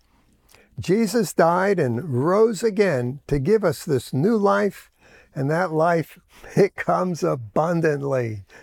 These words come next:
John ten ten. So,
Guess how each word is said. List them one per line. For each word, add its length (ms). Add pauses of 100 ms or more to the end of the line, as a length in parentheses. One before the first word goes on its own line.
(120)
John 440
ten 380
ten. 480 (420)
So, 540